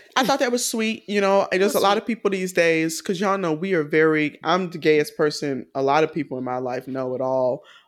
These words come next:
Speaker 1: Um, and Sydney is an ally, uh, very
Speaker 2: Thank you.
Speaker 1: much.
Speaker 2: Yeah.
Speaker 1: So we're all about that on the show. And, you know, during this Pride Month,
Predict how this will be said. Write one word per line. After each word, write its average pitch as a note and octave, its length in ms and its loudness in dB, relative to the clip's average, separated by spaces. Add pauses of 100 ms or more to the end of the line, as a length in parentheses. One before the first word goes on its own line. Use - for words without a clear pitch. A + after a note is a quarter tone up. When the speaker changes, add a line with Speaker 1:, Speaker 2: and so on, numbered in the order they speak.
(140)
Speaker 1:
Um, C#3 720 -2 (240)
and C#3+ 540 0
Sydney E3 280 2
is C#3 100 -2
an A#2+ 100 -2
ally, C3 440 0 (320)
uh, B2+ 280 -4
very C3 300 -4
Speaker 2:
Thank - 20 -6 (100)
you. B2+ 60 -6
Speaker 1:
much. F3 200 -12 (440)
Speaker 2:
Yeah. F#3+ 140 -14
Speaker 1:
So C#3+ 440 2
we're E3 200 0
all D3+ 200 2
about C#3+ 280 -2
that C3+ 120 -2
on B2 140 -8
the C#3 80 -14
show. C#3 280 -2
And, D#3+ 120 -4
you A#3 80 -2
know, G3+ 300 -2 (260)
during A3+ 280 -2
this F#3+ 140 -8
Pride F#3+ 320 -4
Month, F#3+ 280 -4